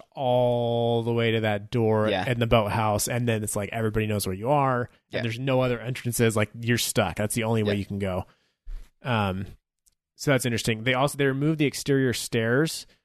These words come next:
Speaker 1: that were there on the, um, Coast Guard building. So, uh, that hallway, th-, this is, like, really weird. Like, like, you can sort of tell from two different angles what they did here. But, like,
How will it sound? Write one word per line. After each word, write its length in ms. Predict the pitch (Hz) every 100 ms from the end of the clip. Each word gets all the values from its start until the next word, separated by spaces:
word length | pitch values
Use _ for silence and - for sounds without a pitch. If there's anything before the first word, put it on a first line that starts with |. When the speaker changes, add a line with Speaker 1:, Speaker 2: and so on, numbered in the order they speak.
| _ 123
Speaker 1:
that 120 | 123
were 120 | 123
there 340 | 120 120 127
on 280 | 117 123 120
the, 480 | 113 110 107 104 104 -
um, 440 | 123 113 107 107 107 _ _
Coast 240 | - 127 -
Guard 160 | 143
building. 440 | 143 147 160 190 175 _ _ _ _ _ _ _ _ _ _ 143
So, 480 | - 135 117 113 113 -
uh, 320 | 135 117 110 113
that 260 | 117 135 -
hallway, 840 | - 156 160 151 120 107 110 113 - _ _ _
th-, 120 | 135
this 180 | 165 180
is, 140 | 180
like, 200 | 135 107 - - -
really 320 | 117 135 117
weird. 220 | 107 104
Like, 140 | 117 - 139
like, 100 | 127
you 80 | 127
can 120 | 135
sort 220 | - 170
of 80 | -
tell 180 | 143 135
from 120 | 117
two 160 | -
different 320 | 131 131 117 110
angles 240 | 113 110
what 120 | 117
they 80 | 110
did 160 | 117 104
here. 240 | 104 92 - - -
But, 280 | 135 113 -
like, 280 | 127 110